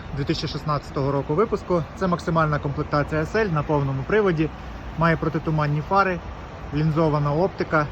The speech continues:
біксенон, оригінальні легкосплавні диски. Є безключовий доступ, огляд триста шістдесят градусів, чотири камери по периметру, датчик сліпих зон в дзеркалах. По салону в нього електрорегулювання водійського сидіння,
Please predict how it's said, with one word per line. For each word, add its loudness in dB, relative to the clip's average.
біксенон, 2
оригінальні 2
легкосплавні 0
диски. 2
Є 6
безключовий 2
доступ, 4
огляд 2
триста -2
шістдесят 0
градусів, 2
чотири 0
камери 2
по -6
периметру, -2
датчик 2
сліпих -2
зон 0
в -4
дзеркалах. 0
По 2
салону 2
в 0
нього 2
електрорегулювання 2
водійського 0
сидіння, 2